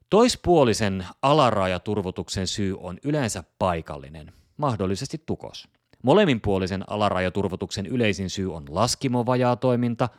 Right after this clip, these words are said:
mutta yleissairauden ja lääkehaittavaikutuksen mahdollisuus on muistettava. Sydänsairauden lisäksi alarajaturvotusta voivat aiheuttaa esimerkiksi munuais- ja maksasairaudet sekä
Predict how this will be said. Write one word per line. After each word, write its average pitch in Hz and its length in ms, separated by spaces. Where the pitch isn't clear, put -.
mutta 190 520
yleissairauden 131 920
ja 120 180
lääkehaittavaikutuksen 101 1300
mahdollisuus 104 560
on 196 80
muistettava. - 680
Sydänsairauden 127 1000
lisäksi 110 440
alarajaturvotusta 113 1040
voivat 120 280
aiheuttaa 139 460
esimerkiksi 110 600
munuais- 101 480
ja 98 60
maksasairaudet 90 880
sekä 85 320